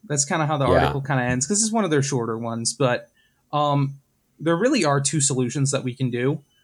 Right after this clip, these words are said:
Speaker 1: We can either basically, we can go the airline route or the rail route of saving them. So with airlines, a lot of the times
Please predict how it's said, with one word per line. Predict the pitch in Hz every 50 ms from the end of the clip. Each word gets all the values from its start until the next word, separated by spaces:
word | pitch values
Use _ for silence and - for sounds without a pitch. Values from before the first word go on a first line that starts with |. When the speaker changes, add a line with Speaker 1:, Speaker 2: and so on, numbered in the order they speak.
| _ _
Speaker 1:
We | - 160 175
can | 202 220
either | 220 202 165 175 156 151 151
basically, | 143 143 - 156 160 151 - - 151 - 147 143 143 139 139 - _ _ _ -
we | 160 160
can | 214 220 208
go | 196 185 180
the | 160 156 113 143
airline | 175 196 214 220 220 220 214 214
route | 226 233 220 220 -
or | 147 151
the | 143 139
rail | 127 131 127 123 110
route | 113 117 117 113 - - _ _
of | - 139 135 123 127 135
saving | - - 135 131 127 127 127
them. | 120 113 117 - - _
So | _ - - 170
with | 156 165 -
airlines, | 175 190 196 196 196 190 185 185 190 190 - -
a | 160
lot | 151 151 156 156
of | 143
the | 156
times | 143 151 156 143 143 143 143 139 139 - -